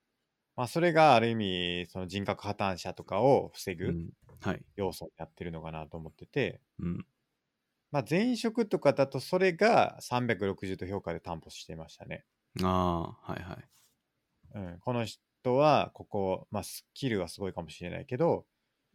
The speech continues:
Speaker 1: まあ、一緒に働いててどうかと思うとか、そういうのはそういうところに出てくるんで、まあ、そこで担保するっていうのが、まあ、多分目的ではあると思いますけどね、三百六十
Speaker 2: うん。
Speaker 1: 評価で。
Speaker 2: なんかあの、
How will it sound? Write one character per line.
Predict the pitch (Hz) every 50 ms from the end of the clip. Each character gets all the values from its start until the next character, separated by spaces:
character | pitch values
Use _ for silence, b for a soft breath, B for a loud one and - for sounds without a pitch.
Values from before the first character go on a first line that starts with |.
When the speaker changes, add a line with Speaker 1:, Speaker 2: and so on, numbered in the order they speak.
| _ _ _ _
Speaker 1:
ま | - 110
あ、 | 104
一 | 101
緒 | - - 110
に | 104 101
働 | 107 87 107 104 98 98
い | 95
て | - 98 82
て | 87 85
ど | 80 90 87 80
う |
か | - 87 -
と | - 87
思 | 82 80 82
う | 82 78
と | - -
か、 | - 87 -
そ | - - 113
う |
い | 110
う | 107
の | 110 113
は | 120 123 107
そ | - - - -
う | 98
い |
う | 92
と | 90 85
こ | 101 98
ろ | 90
に | 85 87 87 82
出 | 90 -
て | 90
く | - - 90
る | 87 85
ん | 85 82
で、 | 85 85 82 78 _ _ _ _ _ _ _ _ _ _ _ _ _ _ _ _ _ _ _ _ _ _ _ _ _ _ _ _ _ -
ま | 110
あ、 | 107
そ | - -
こ | _ 131
で | 104 95
担 | - - 95 92 82
保 | - -
す | - - 131
る | 156
っ | 156
て | - 151
い |
う | 123
の | 98
が、 | 85 85 82
ま | 80 82 80
あ、 | 80
多 | - 87 82
分 | 76 78 80 82
目 | 95 95 - - -
的 | - - 127 - - 110
で | 85 107
は | 95 85
あ | 82
る | -
と | - 85
思 | 85 82
い | 82
ま | 85
す | - _
け | - 95
ど | 95
ね、 | 98 113 117 -
三 | - - 92
百 | 87 95
六 | 90 85 82 82
十 | - - 90
Speaker 2:
う |
ん。 | 87
Speaker 1:
評 | 85 - -
価 | - -
で。 | - _ _ _ _ _ _ _ _ _ _ _ _ _ _ _ -
Speaker 2:
な | 98 107
ん | 104
か | - - 92 87
あ | 87
の、 | 87 87 87 85 85 85 85